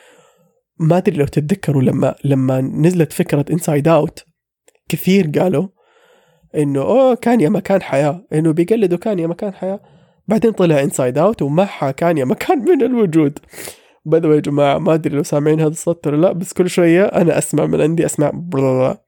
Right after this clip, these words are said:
هذا بطني. م-، خلاص، م-، عشان ما أكلت كويس اليوم. تعبان يا جماعة، تعبان. عمومًا،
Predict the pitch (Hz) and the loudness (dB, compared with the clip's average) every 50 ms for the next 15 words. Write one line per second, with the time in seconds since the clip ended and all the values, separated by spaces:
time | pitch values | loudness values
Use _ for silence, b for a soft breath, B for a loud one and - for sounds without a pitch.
0 | _ _ _ _ _ _ _ - - - 165 147 135 139 143 - 143 135 160 208 | _ _ _ _ _ _ _ -8 -4 0 0 2 2 2 0 0 0 0 0 0
1 | - b b b b b b b b b b b - - 156 147 139 - - _ | -2 b b b b b b b b b b b -10 -6 -4 -4 -4 -6 -10 _
2 | _ - - 147 139 - - - - 160 - - 156 147 147 - - - 160 151 | _ -10 -10 -10 -6 -4 -2 0 0 -2 -2 -4 -2 0 0 0 2 2 2 4
3 | 151 156 143 - - 143 - - - - 156 156 143 - - 175 156 151 - - | 4 2 2 0 -4 -6 -8 -8 -8 -4 -4 -4 -4 -4 -4 -6 -4 -4 -6 -8
4 | - _ _ _ _ _ _ _ _ _ _ _ - - 165 160 165 156 143 143 | -10 _ _ _ _ _ _ _ _ _ _ _ -10 -4 0 0 0 0 0 -4
5 | - - 147 131 - - - - 147 147 139 - _ _ _ _ B B B B | -4 -4 -4 -4 -4 -6 -4 -2 0 0 0 -2 _ _ _ _ B B B B
6 | B B B B B B B - 190 180 180 180 170 156 147 135 - | B B B B B B B 0 2 2 4 2 2 2 0 -2 -2